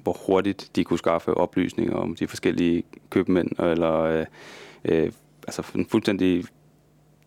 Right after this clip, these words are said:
jeg tror, det gik et par dage, så havde vi en detaljeret liste over, øh, hvem vi skulle kontakte, hvordan vi skulle gøre det. Altså, så det var meget ligesom at have en, øh, have ansat en, en sælger lige pludselig, øh, som bare vidste alt om det tyske marked.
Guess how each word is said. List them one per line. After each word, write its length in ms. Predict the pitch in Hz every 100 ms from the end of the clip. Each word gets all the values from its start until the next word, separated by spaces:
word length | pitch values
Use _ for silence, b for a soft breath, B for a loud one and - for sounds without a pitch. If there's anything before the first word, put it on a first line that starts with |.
| -
jeg 100 | 95
tror, 140 | 104
det 160 | 101 104
gik 60 | 107
et 60 |
par 60 | 92
dage, 280 | 82 85 95
så 120 | 92
havde 160 | 92
vi 200 | 92 92 - - -
en 240 | 90 85 - - -
detaljeret 400 | 95 92 92 90
liste 220 | 85 82
over, 240 | 80 87 - -
øh, 320 | 85 82 - - - -
hvem 220 | - - -
vi 80 |
skulle 160 | 92 -
kontakte, 440 | 92 92 90 -
hvordan 280 | 90 87 87
vi 40 | 87
skulle 180 | - -
gøre 300 | 85 87 92
det. 60 | 92
Altså, 160 | - 92
så 120 | 95
det 80 | 98
var 60 | 95
meget 180 | 107
ligesom 160 | 107 104
at 60 | 95
have 180 | 98
en, 220 | 92 92 87
øh, 420 | 82 82 82 - - -
have 180 | - - 85
ansat 260 | 85 - 98
en, 160 | 90 82
en 120 | 90
sælger 320 | - 90 95 - _
lige 140 | 90 90
pludselig, 400 | 82 82 90 - -
øh, 360 | 85 82 78 - _
som 140 | - 82
bare 120 | 82
vidste 200 | 85 87
alt 100 | -
om 80 | 82
det 80 | 85
tyske 220 | 80 -
marked. 240 | - -